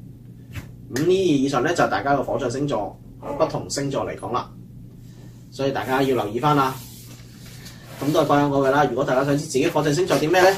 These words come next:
噉啊，喺呢個，呃，YouTube 下面留言，噉你當然係報緊，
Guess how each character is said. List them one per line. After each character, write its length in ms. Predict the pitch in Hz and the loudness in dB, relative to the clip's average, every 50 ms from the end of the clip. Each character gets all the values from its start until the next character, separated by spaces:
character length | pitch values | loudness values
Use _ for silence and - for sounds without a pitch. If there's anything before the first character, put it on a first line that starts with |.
| - - - - - - - - - - - - - - - | 0 -8 -12 -14 -14 -14 -16 -18 -20 -20 -20 -18 -18 -16 -10
噉 140 | - 123 143 | -6 -2 -2
啊， 100 | 139 123 123 | 0 0 0
喺 100 | 117 131 | 0 0
呢 100 | 147 151 | 0 2
個， 400 | 147 135 123 123 127 127 - - - - - - - - - - - - - - - - - - - - - - - - - - - | 4 4 6 6 4 4 2 -4 -12 -18 -20 -20 -20 -20 -20 -20 -20 -20 -20 -20 -20 -20 -20 -20 -20 -20 -20 -20 -20 -20 -20 -18 -8
呃， 520 | - 113 110 110 107 104 104 107 107 110 - - - - - - - - - - - - - - - - - - - | -4 -2 0 2 2 2 2 2 0 0 -4 -8 -14 -14 -14 -12 -14 -14 -14 -18 -20 -20 -20 -20 -20 -20 -12 -6 -4
YouTube 240 | 160 156 156 196 - | -2 0 2 2 2
下 140 | 147 117 113 | 2 0 0
面 180 | 117 113 107 | -2 -2 -4
留 180 | 98 92 101 104 | -4 -6 -6 -6
言， 280 | 104 98 90 90 98 | -6 -6 -6 -8 -8
噉 120 | 110 123 143 | -6 -2 2
你 280 | 147 131 127 - - - - - - - - - - - - - - - - | 2 2 2 0 -4 -10 -18 -20 -18 -18 -16 -12 -10 -10 -12 -12 -12 -8 -4
當 160 | 165 160 123 | -2 -2 -2
然 100 | 104 98 | -4 -6
係 60 | - | -8
報 80 | 113 104 | -6 -4
緊， 220 | 120 120 131 123 | -4 -4 -4 -6